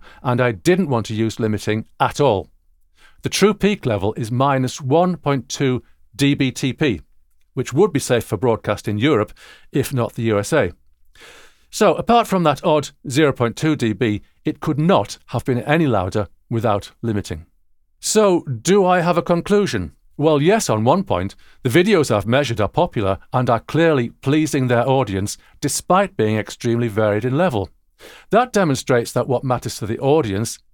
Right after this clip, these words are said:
is the content, and they're quite capable of turning up or turning down their monitor level control to suit their individual preferences. On deciding a suitable level for YouTube,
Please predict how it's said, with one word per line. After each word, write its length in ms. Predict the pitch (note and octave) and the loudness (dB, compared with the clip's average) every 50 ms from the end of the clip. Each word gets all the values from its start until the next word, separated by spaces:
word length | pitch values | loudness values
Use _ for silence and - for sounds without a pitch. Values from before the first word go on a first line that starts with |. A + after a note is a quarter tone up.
| _ | _
is 160 | - G#2+ - - | -10 -10 -8 -8
the 80 | A2+ | -6
content, 560 | - - C3 C#3+ D#3 C3 - F#2 E2 - - - _ _ _ _ - | -2 0 2 2 0 -2 -4 -6 -6 -8 -14 -20 _ _ _ _ -2
and 160 | C#3 B2+ A#2 | 0 0 2
they're 120 | G#2 G#2+ | 0 -2
quite 360 | - - - D#3+ F3 F3 - | -2 -2 2 2 2 2 0
capable 460 | - - C3+ A#2+ - A2+ G2+ A2 G#2 - - - - - | 0 0 0 0 0 -2 -4 -4 -4 -6 -10 -20 -14 -12
of 120 | - A2 - | -12 -10 -6
turning 360 | - F3 F#3+ G#3 G#3 G3 C#3+ | -2 0 2 2 2 2 2
up 160 | A2+ A#2 - - _ _ - | 0 0 -2 -6 _ _ -10
or 80 | G#2+ | -10
turning 400 | - - - F3 F#3+ G3 G3 F3 | -8 -4 0 2 2 2 2 2
down 220 | C#3+ B2 G#2+ G2+ G2+ | 2 2 2 2 0
their 120 | G2 G2 | 0 -2
monitor 320 | G2 A2 A#2+ B2 A#2 - A#2 | 0 0 0 -2 -2 -2 -2
level 220 | A2+ A2 G#2+ A2+ | 0 0 0 0
control 500 | - - A2 G2 - - A2+ A2 G#2+ - - - - - | -2 -4 -6 -4 -2 0 0 0 0 -2 -6 -16 -20 -14
to 80 | - B2 | -12 -12
suit 340 | - - C3 A#2+ A#2+ - | -6 -4 -4 -4 -4 -4
their 200 | - A2 G#2 G#2 - | -4 -4 -2 -2 -2
individual 560 | - A#2 A#2 A2+ G#2+ G2+ G2+ G2 - A2+ G#2 | -4 -4 -4 -4 -4 -6 -6 -6 -6 -8 -10
preferences. 800 | F#2+ - - D#3 D3+ C#3+ - - F#2 E2+ - - F2+ F2+ - - - - - - _ _ _ _ _ - - - - - - - _ _ - _ - - _ _ - | -10 -6 -4 -4 -4 -4 -6 -10 -12 -12 -10 -12 -12 -14 -14 -18 -20 -20 -20 -20 _ _ _ _ _ -20 -20 -20 -20 -20 -20 -20 _ _ -20 _ -20 -20 _ _ 0
On 180 | - F3+ G3 | 2 2 4
deciding 460 | F3 E3+ - - F#3 F#3 F3+ E3 C#3+ C3+ | 2 2 2 2 2 2 4 2 2 0
a 40 | |
suitable 420 | B2 - - E3+ D#3+ - A2+ A#2 A2+ | 0 2 2 0 0 0 -2 -2 0
level 220 | B2 B2 A#2 G#2+ | 2 2 2 0
for 140 | - - G2 | -2 -2 -2
YouTube, 580 | G2 A#2+ D#3+ A3 - - - F2 E2+ F2+ - | 0 2 0 0 0 -2 -4 -6 -6 -6 -8